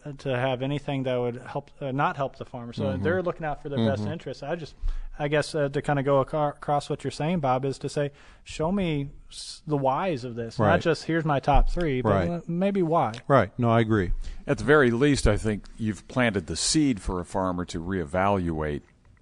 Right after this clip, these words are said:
Speaker 3: "Am I spending enough time on this?" and, uh, consider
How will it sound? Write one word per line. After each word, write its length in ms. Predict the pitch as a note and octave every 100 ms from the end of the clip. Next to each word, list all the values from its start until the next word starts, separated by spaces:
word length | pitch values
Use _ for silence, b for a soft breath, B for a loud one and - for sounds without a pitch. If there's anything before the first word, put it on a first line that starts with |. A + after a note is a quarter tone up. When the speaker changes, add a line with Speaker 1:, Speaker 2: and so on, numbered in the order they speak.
| -
Speaker 3:
"Am 200 | - F2+
I 360 | F#2+ E2+ D2+ - -
spending 420 | - - F#2+ E2+
enough 300 | D#2+ D2+ -
time 340 | - D#2+ D2+
on 160 | C#2+ C#2
this?" 480 | B1+ C2+ - - - -
and, 480 | D#2+ D#2+ D2+ D2 C#2+
uh, 240 | D2 C#2+ D2 - b b -
consider 500 | - E2 - F2 D2